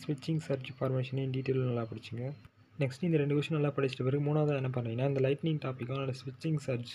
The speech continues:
டாப்பிக்கும் நல்லா கம்ப்ளீட்டாக படிச்சுங்க. இந்த டாபிக்ஸ்லேயே குறிப்பாக பார்த்தோம்னா அந்த explosion type அரெஸ்ட் வரும். next அந்த mechanism of lighting discharge ரொம்ப important. So இது எல்லாமே நல்லா படிச்சுங்க. அந்த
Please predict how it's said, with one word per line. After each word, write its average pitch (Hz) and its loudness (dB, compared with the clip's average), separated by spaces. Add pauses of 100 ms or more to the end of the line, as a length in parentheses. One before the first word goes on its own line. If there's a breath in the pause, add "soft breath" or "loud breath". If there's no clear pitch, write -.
டாப்பிக்கும் 131 -2
நல்லா 127 0
கம்ப்ளீட்டாக 123 -2
படிச்சுங்க. 113 -4 (460)
இந்த 160 8 (100)
டாபிக்ஸ்லேயே 160 6
குறிப்பாக 151 6
பார்த்தோம்னா 131 2
அந்த 139 8
explosion 147 2
type 135 4
அரெஸ்ட் 120 0
வரும். 139 2
next 127 -2
அந்த 131 2
mechanism 135 0
of 127 -4 (120)
lighting 131 0 (140)
discharge 117 -2 (100)
ரொம்ப 123 0 (100)
important. 117 -2 (480)
So 151 12
இது 139 6
எல்லாமே 139 4
நல்லா 127 4
படிச்சுங்க. 113 -2 (580)
அந்த 139 4